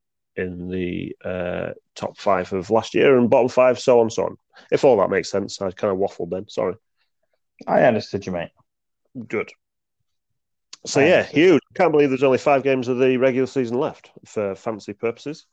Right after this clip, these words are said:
Speaker 2: Oh, oh, man. Don't, don't, don't piss. But, yeah, five games, so now it's make or break. So the teams that, you know, are chomping on a, a, a, a bit to get in the playoff, now's,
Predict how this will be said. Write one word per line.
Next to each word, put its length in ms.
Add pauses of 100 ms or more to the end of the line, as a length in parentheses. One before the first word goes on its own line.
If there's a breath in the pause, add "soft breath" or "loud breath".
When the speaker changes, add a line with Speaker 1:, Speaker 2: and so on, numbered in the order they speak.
(1400)
Speaker 2:
Oh, 180 (520)
oh, 300
man. 240 (360)
Don't, 280 (340)
don't, 340
don't 280
piss. 360 (1400 soft breath)
But, 140
yeah, 260 (260)
five 280
games, 240
so 60
now 120
it's 120
make 220
or 60
break. 240 (140)
So 440
the 80
teams 320
that, 300 (500)
you 160
know, 200
are 320 (1040)
chomping 360
on 140
a, 220
a, 600
a, 200
a 40
bit 260
to 80
get 100
in 80
the 60
playoff, 420
now's, 240